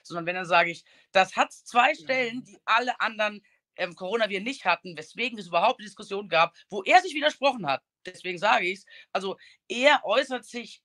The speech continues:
äußerst konträr, selbst innerhalb von Monaten über seine eigenen Aussagen.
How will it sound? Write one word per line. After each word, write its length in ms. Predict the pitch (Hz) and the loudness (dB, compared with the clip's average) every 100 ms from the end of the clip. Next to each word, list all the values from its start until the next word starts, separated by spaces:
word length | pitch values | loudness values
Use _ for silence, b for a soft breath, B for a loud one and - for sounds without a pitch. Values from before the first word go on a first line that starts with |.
| - | -2
äußerst 960 | 226 311 339 - 254 240 - - - _ _ _ _ - - | 0 0 -2 -2 -2 -2 -8 -20 -20 _ _ _ _ -20 -10
konträr, 760 | 262 254 - 285 302 165 123 | -8 -8 -6 0 4 4 0
selbst 640 | - 185 330 415 214 - - | -4 2 2 2 -6 -14 -14
innerhalb 360 | 277 262 254 | -6 -2 -2
von 160 | 247 233 | -4 -8
Monaten 440 | 214 320 311 262 | -4 -2 -2 -6
über 140 | 247 233 | -8 -6
seine 220 | 220 196 | -2 0
eigenen 240 | 196 196 | 0 -2
Aussagen. 520 | 147 156 147 120 104 | -4 -4 -2 -4 -6